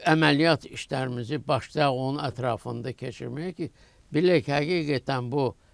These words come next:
ə, ə, bunun o çatışmayan cəhətlərin biz tuta bilərik ya yox. Həqiqətən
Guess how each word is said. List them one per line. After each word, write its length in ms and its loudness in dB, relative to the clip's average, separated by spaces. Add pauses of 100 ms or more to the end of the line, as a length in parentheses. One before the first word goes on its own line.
(100)
ə, 320 -8
ə, 240 -6 (360)
bunun 480 -4 (380)
o 200 -6 (120)
çatışmayan 720 -6
cəhətlərin 760 -2 (200)
biz 320 -4
tuta 340 -2
bilərik 540 0
ya 120 -2
yox. 280 -6 (1120)
Həqiqətən 840 -4